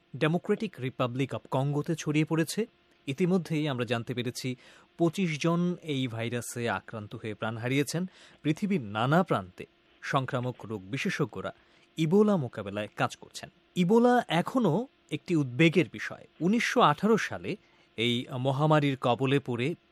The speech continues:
পাঁচ থেকে দশ কোটি মানুষ মৃত্যুমুখে পতিত হয়েছিল। ডক্টর অ্যান্থনিও ফাউসি, যুক্তরাষ্ট্রের ন্যাশনাল ইনস্টিটিউট অফ অ্যালার্জি অ্যান্ড ইনফেকশন ডিজিজের পরিচালক,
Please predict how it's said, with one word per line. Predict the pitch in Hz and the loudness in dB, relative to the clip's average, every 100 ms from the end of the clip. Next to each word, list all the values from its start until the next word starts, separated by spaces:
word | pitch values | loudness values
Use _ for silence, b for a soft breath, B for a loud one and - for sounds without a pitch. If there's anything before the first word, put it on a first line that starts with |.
| _ _ | _ _
পাঁচ | 147 160 - | 4 4 2
থেকে | - 175 - 175 | -6 -6 -2 -2
দশ | 120 143 170 - - | 2 4 4 2 -4
কোটি | 156 143 | -4 -4
মানুষ | 113 113 131 208 - b b b | -2 -2 -2 -4 -6 b b b
মৃত্যুমুখে | 135 151 139 120 - 98 | -4 -4 -4 -4 -8 -12
পতিত | 92 92 92 | -14 -14 -14
হয়েছিল। | 95 101 - 117 202 b _ | -10 -10 -6 -4 -6 b _
ডক্টর | 135 - | 0 4
অ্যান্থনিও | 160 156 196 220 220 | 2 2 0 0 0
ফাউসি, | - 151 147 135 131 | 0 -2 -2 -4 -4
যুক্তরাষ্ট্রের | 131 - 131 - 123 | -4 -2 -4 -4 -4
ন্যাশনাল | 117 127 - 131 127 | -2 -2 -2 -4 -4
ইনস্টিটিউট | 120 - 135 123 | -8 -6 -6 -6
অফ | 107 | -10
অ্যালার্জি | - 120 127 147 127 160 170 | -10 -4 0 0 -2 -4 -4
অ্যান্ড | 120 110 | -4 -8
ইনফেকশন | 131 120 151 - 131 | -10 -4 -4 -4 -6
ডিজিজের | 110 107 104 98 - | -6 -8 -8 -10 -10
পরিচালক, | 107 107 107 123 | -10 -4 -2 -2